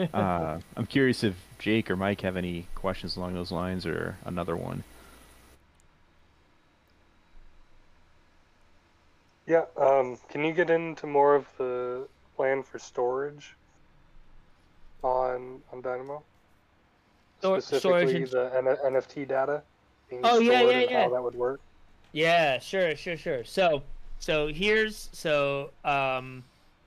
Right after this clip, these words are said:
Speaker 3: uh, th-, th-, you know, this, this is completely a new,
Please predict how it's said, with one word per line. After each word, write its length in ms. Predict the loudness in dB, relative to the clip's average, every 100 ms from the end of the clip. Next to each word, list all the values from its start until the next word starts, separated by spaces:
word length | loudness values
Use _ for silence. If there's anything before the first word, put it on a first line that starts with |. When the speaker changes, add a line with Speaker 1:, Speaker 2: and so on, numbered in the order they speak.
| _
Speaker 3:
uh, 300 | 2 2 2 -4 -10
th-, 240 | -2 -2 -2 -2
th-, 200 | -2 0
you 80 | 0
know, 120 | 0
this, 300 | 0 -4 -4 -4
this 220 | -2 0
is 280 | 0 -2 -4
completely 800 | -2 -2 0 -2 0 0 2 2
a 80 | 2
new, 760 | 2 2 2 2 0 -2 -4